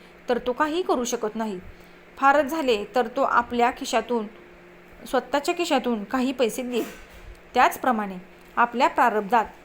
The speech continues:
जर सुख नसेलच तर ते कुठून मिळणार? संत फार तर जरुरीप्रमाणे आपले दुःख स्वतः सोसून स्वतः दुःखाचा भार हलका करतील इतकेच.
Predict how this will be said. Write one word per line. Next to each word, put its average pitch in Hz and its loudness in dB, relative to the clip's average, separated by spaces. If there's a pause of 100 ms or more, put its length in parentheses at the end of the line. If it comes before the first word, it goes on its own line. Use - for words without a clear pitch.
(220)
जर 226 2
सुख - -8 (880)
नसेलच 240 -2
तर 254 2
ते 269 0
कुठून 311 -2
मिळणार? 214 0 (640)
संत 269 0 (120)
फार 247 2 (180)
तर 233 0
जरुरीप्रमाणे 247 2
आपले 220 0
दुःख 254 -4
स्वतः 226 -2
सोसून 277 -2
स्वतः 240 0 (420)
दुःखाचा 233 -4
भार 240 4
हलका 339 -2
करतील 214 -2
इतकेच. 240 -4